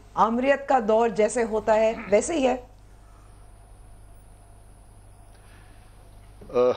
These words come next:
Speaker 2: नहीं, मेरा ख्याल है एक फ़र्क ज़रूर मौजूद है और वो मौजूद है आपकी पार्लियामेंट की शक्ल में। <clears throat> पार्लियामेंट जो है, वो आज किसी एक आदमी को जवाबदेह नहीं है, उसकी अपनी एक इंडिपेंडेंट राय है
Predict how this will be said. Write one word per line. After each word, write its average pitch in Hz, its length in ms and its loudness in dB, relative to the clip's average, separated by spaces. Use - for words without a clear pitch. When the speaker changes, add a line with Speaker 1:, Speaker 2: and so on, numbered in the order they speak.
Speaker 2:
नहीं, 190 160 -2
मेरा 170 180 0
ख्याल 180 220 -2
है 160 300 -2
एक 123 180 -6
फ़र्क 131 300 -2
ज़रूर 131 240 -2
मौजूद 113 480 -2
है 95 240 -4
और 117 140 2
वो 135 140 0
मौजूद 117 420 -2
है 117 140 4
आपकी 113 440 -2
पार्लियामेंट 104 560 -2
की 104 120 -10
शक्ल 85 320 -4
में। 78 240 -18
<clears throat> 202 440 -4
पार्लियामेंट 165 400 0
जो 151 160 0
है, 143 180 2
वो 139 320 0
आज 123 400 0
किसी 131 340 -6
एक 123 280 0
आदमी 107 440 -2
को 107 320 -4
जवाबदेह 95 500 -2
नहीं 104 260 -8
है, 110 200 -2
उसकी 117 300 -8
अपनी 104 240 -6
एक 98 160 -4
इंडिपेंडेंट 92 600 -8
राय 92 140 -2
है 95 300 -4